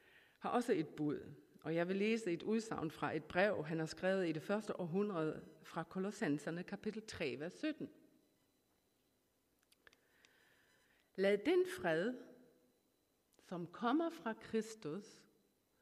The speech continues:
kontrollere jeres tanker." Her er det ikke ens egen evne, der udfordrer tankerne, men Jesu fred, der kontrollerer dem.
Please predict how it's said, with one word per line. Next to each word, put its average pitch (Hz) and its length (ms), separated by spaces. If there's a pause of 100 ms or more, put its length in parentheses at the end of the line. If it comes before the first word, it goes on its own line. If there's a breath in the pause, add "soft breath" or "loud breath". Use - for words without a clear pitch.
kontrollere 202 880 (500)
jeres 147 420
tanker." 311 320 (2000 soft breath)
Her 240 180
er 214 80
det 180 80
ikke 208 320
ens 160 340
egen 151 400
evne, 233 400
der 185 80
udfordrer 165 640
tankerne, 175 680
men 196 380
Jesu 226 220
fred, 156 640 (640 loud breath)
der 202 60
kontrollerer 220 720
dem. - 320